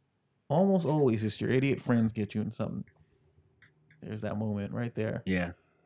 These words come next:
Speaker 2: Passion. Yeah. Um,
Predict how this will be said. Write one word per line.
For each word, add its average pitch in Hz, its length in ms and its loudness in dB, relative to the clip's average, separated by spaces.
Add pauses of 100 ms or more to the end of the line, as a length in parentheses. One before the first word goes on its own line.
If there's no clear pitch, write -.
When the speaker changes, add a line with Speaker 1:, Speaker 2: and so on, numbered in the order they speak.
(320)
Speaker 2:
Passion. 117 600 8 (1800)
Yeah. 135 240 12 (360)
Um, 113 580 8